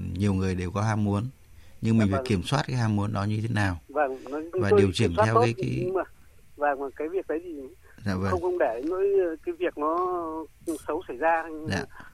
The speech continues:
Speaker 2: Thực ra tôi, tôi sợ là có phải là do mình thủ dâm nên là nó thường xuyên xảy ra cái trường hợp nó kích thích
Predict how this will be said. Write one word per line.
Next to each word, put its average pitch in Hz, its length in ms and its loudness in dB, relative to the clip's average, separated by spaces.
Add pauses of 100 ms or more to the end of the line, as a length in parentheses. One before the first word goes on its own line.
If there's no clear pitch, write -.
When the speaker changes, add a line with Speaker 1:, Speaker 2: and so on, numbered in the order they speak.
(240)
Speaker 2:
Thực 160 100 -6
ra 170 140 -4
tôi, 180 140 0
tôi 180 100 -4 (120)
sợ 139 200 4
là 147 360 2 (180)
có 175 120 0
phải 165 220 2
là 131 80 -4
do 170 180 4
mình 156 180 -2
thủ - 200 -12
dâm 170 220 2
nên 160 100 0
là 151 240 0
nó 135 220 -2 (500)
thường 147 220 4 (100)
xuyên 190 120 2 (100)
xảy 107 120 -8
ra 151 180 -2
cái 170 100 -4 (360)
trường 123 140 -2
hợp 127 200 2
nó 156 280 -4 (120)
kích 254 140 -12
thích 277 100 -6